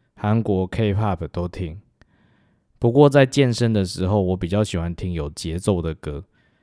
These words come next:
这些有节奏的歌通常会搭配饶舌的歌词，甚至本身就是饶舌的歌。只是这些歌都是英文比较多，总感觉节奏很棒，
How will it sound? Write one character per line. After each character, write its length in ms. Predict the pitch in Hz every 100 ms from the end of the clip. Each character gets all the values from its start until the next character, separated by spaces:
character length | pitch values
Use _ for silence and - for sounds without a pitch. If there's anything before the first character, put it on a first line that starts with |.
| _ _ _ _ _ _ -
这 140 | 151
些 160 | 143 139
有 180 | 104
节 260 | 92 110 104
奏 200 | 120 123
的 140 | 107
歌 200 | 92 104
通 220 | 98 101 95
常 160 | 87
会 160 | 95 101
搭 240 | - 87
配 220 | 82 104
饶 200 | 87 73
舌 200 | 80 78
的 120 | 69 71
歌 240 | 73 76
词， 220 | - - _ _ _ _ _ _ -
甚 220 | - 139
至 120 | 139
本 220 | 117 92
身 220 | 87 101
就 100 | 104
是 200 | 104 107
饶 200 | 87 80
舌 200 | 87 82
的 140 | 69 73
歌。 280 | - 76 82 _ _ _ _ _ _ _ _ _ _
只 140 | - 98
是 160 | 147
这 140 | 151 156
些 180 | 139 120
歌 240 | 127 113
都 120 | 107
是 140 | 110 120
英 160 | 107
文 180 | 95 85
比 80 | 80
较 180 | 98 95
多， 360 | 92 78 73 _ _ _ _
总 200 | - 113
感 220 | 120 95 90
觉 200 | 92 92
节 240 | 98 101
奏 220 | 113 113
很 220 | 98 73
棒， 280 | 78 101 -